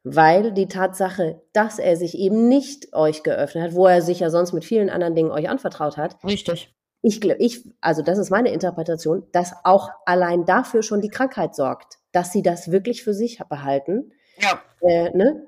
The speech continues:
Speaker 1: Dass sie dazu gezwungen werden, das schön, nee, nee, das sagst, trägst du mal nicht nach außen, weil dann besteht ja eben die Gefahr,
Speaker 2: Richtig.
Speaker 1: dass sie sich, dass ihnen geholfen wird und dass, dann kommt die Krankheit ja nicht zu ihrem Ziel, ne?
Speaker 2: Nee, richtig.
Speaker 1: Mhm.
Speaker 2: Und das, äh, Phänomen, ähm, ist vor allem, äh, bei,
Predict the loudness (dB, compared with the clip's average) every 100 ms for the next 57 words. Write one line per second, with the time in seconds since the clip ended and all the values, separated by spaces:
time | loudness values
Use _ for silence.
0 | -4 -4 -2 -2 -2 -4 -6 -6 -6 -2
1 | 0 0 -2 -2 -6 -8 -8 -8 -8 -8
2 | -4 2 2 2 -2 -8 -10 -16 -14 -10
3 | -6 -6 -6 -10 -8 -4 -2 -2 -4 -8
4 | -4 -4 -2 -2 0 2 2 0 -2 -2
5 | -2 -2 -4 -4 -2 -2 -4 -10 _ _
6 | -4 0 0 -2 -8 -8 -2 0 0 -2
7 | -6 -4 -2 0 2 4 4 4 4 2
8 | 0 -2 -2 -2 0 0 -2 -10 -12 -4
9 | 0 0 0 -2 -4 -2 -2 0 0 0
10 | -2 -8 -4 -2 -2 0 0 -2 -4 -4
11 | -4 -8 _ _ -6 -2 -2 -6 _ _
12 | _ -6 -2 0 0 0 -2 -2 0 -2
13 | -2 -2 -2 -2 -2 0 -2 0 0 0
14 | -2 -4 -4 -4 -2 0 0 -2 -2 -2
15 | -2 0